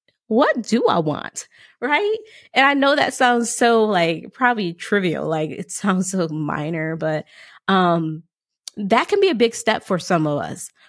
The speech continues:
Like, for some of us who don't make decisions or delay decisions or, you know, "Oh, we just, we'll, I'll, I'll go with what you want." Start making little decisions like deciding on what you want to eat, what sounds good to you.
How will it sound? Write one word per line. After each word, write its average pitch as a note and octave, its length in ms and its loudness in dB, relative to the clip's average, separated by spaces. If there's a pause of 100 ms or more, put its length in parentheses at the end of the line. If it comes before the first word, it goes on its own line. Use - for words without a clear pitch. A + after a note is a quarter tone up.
(120)
Like, G3+ 180 2
for A3+ 100 2
some B3+ 260 4
of D#4 120 4
us C4 180 2
who A3+ 180 2
don't F#3 360 0
make F#3+ 240 0
decisions G#3 720 2
or F3 140 4
delay E3 440 0
decisions G3+ 640 0
or, D3+ 220 0 (280)
you G3+ 120 4
know, F3 300 2
"Oh, F4 300 2
we E4 120 2
just, D4 360 -2
we'll, D4+ 380 0
I'll, E4+ 260 -2
I'll D4 120 0
go D#4 140 2
with C#4 120 2
what - 160 2
you A3+ 160 2
want." F#3+ 380 2 (400)
Start D4 400 -2
making B3+ 460 2
little G3+ 300 2
decisions G3+ 640 0
like E3 460 0 (160)
deciding F#3 640 2
on E3 240 2
what E3 220 2
you F#3 160 2
want E3 280 0
to - 200 -6
eat, E3+ 180 -10
what G3+ 320 -2
sounds B3+ 500 2
good G#3+ 320 2
to A3 120 -2
you. F#3+ 460 2